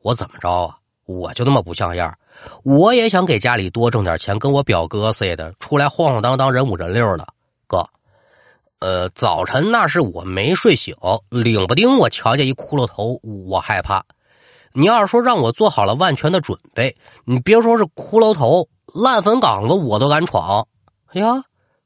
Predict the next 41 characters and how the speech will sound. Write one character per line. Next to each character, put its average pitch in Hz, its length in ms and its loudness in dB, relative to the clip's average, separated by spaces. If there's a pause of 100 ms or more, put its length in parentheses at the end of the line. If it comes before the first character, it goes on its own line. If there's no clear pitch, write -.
行 - 300 -2
啊， 226 140 2
小 95 300 0
子， 80 180 -12 (640)
你 98 80 -8
这 107 140 0
话 104 240 0
当 113 200 0
真 117 160 0
的 101 120 0
说 82 260 -6 (160)
？”“当 185 320 4
真 120 240 0
的 104 100 0
说 87 280 -6
呀。 82 80 -16 (120)
”“行 107 220 -12
了， 110 100 -12 (1000)
是 - 200 0
骡 240 260 4
子 247 100 2
是 247 220 -2
马， 110 340 0
咱 123 160 -2
出 - 160 -4
来 156 80 0
溜 180 320 -4
溜。 90 100 -8 (180)
晚 101 280 0
上 151 140 0
啊， 160 260 0
跟 147 180 -4
哥 156 160 0
哥 156 80 2
去 151 220 -4
一 156 60 -2
地 175 260 -2
方。 98 180 -4 (380)
”“哪 101 100 -6
儿 - 140 -2
哈 90 240 -2